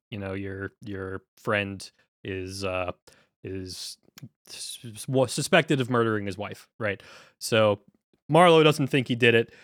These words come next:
Like, he, he doesn't think Terry could possibly do that, and it kind of starts this, this spiral of Marlowe, like, first getting arrested, but then, like, you know, they, the Terry eventually turns up dead, apparently.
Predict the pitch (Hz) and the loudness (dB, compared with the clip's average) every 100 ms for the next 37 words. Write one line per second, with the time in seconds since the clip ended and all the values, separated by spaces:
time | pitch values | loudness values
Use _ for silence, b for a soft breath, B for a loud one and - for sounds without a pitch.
0 | b _ 127 104 110 110 120 113 107 120 | b _ -4 -2 0 0 0 -2 -2 -4
1 | - 110 107 117 110 98 101 101 113 113 | 0 0 0 -4 -6 -6 -8 -4 0 2
2 | 110 113 113 107 131 113 113 110 - - | 2 0 -4 2 2 2 0 -4 -10 -4
3 | - 117 110 - 104 - - - b b | 0 0 0 -4 -6 -4 -6 -8 b b
4 | b 110 - - 113 107 104 101 104 104 | b -6 -4 2 4 4 2 0 0 0
5 | 104 98 98 92 - - - 143 120 - | 0 0 -2 -4 -10 -18 0 2 4 2
6 | 113 110 107 110 - 113 104 98 104 101 | 2 2 2 2 0 -4 -4 -4 -2 -2
7 | 101 98 98 95 - _ 104 95 95 95 | -4 -4 -4 -6 -12 _ -10 -10 -8 -10
8 | 92 - 110 - 123 110 110 107 113 123 | -10 -10 -10 -4 0 0 0 -4 -8 -6
9 | 113 - 107 - 104 101 95 - _ - | -6 -4 -6 -4 -4 -4 -4 -8 _ -20
10 | 117 110 101 131 147 147 156 151 147 143 | -18 -10 2 4 4 2 -2 -2 -2 -2
11 | 151 | -2